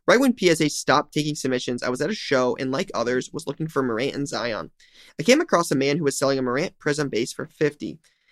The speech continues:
At the time, this was right about the market. Uh, this was right because the market was so high.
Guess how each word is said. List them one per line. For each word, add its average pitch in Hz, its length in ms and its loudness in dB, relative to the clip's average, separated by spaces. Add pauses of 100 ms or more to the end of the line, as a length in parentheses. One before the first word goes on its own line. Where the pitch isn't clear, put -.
(100)
At 151 140 2
the 147 80 -8
time, 156 360 4
this 147 140 -2
was 170 140 0
right 143 320 4
about 135 420 0
the 131 60 -8
market. 110 500 -2 (460)
Uh, 131 40 -2
this 180 140 -2
was 165 80 -4
right 156 320 6
because - 180 -4
the 139 60 -4
market 139 220 2
was 123 100 -8
so 127 140 -4
high. 113 300 -4